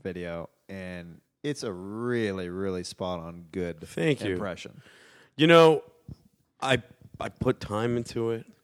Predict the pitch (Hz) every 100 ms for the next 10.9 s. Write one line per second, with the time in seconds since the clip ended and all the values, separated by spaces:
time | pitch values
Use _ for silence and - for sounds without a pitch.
0 | - - - 151 175 - 160 160 175 202
1 | 247 156 147 160 165 156 160 170 180 185
2 | 180 180 175 165 165 - - _ 226 220
3 | 190 202 196 180 143 147 123 120 - 110
4 | 95 - 92 - 85 82 85 101 127 117
5 | 104 98 - 107 117 156 131 - - 117
6 | - 127 107 120 113 110 104 95 85 _
7 | _ - 87 104 117 110 - _ - 156
8 | - 170 - 76 - _ _ _ _ _
9 | 98 98 98 98 90 104 117 95 98 117
10 | - - _ _ _ _ _ 180 101